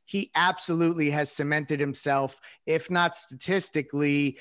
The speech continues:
on a day-to-day basis as a top ten guy in the league in terms of when it matters most, you know he's going to show up. The dude has no fear.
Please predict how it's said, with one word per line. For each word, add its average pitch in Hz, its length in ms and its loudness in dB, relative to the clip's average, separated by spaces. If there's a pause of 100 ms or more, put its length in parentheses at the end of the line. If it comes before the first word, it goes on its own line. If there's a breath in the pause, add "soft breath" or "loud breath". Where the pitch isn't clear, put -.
(160 loud breath)
on 147 180 0
a 143 40 0
day-to-day 151 560 2
basis 139 680 -2
as 139 260 0
a 135 60 -4
top 160 480 -2
ten 156 320 -2
guy 147 220 2
in 147 120 -2
the 143 100 -2
league 147 400 0
in 143 140 -6
terms 151 340 -2
of 139 140 -2
when 151 180 0
it 196 160 -2
matters 175 420 2
most, 160 440 0
you 156 120 0
know 151 220 2
he's 143 200 -4
going 143 220 -2
to 131 60 -4
show 143 260 0
up. 131 200 -2
The 143 60 -4
dude 147 220 0
has 127 200 -2
no 139 260 0
fear. 135 480 -2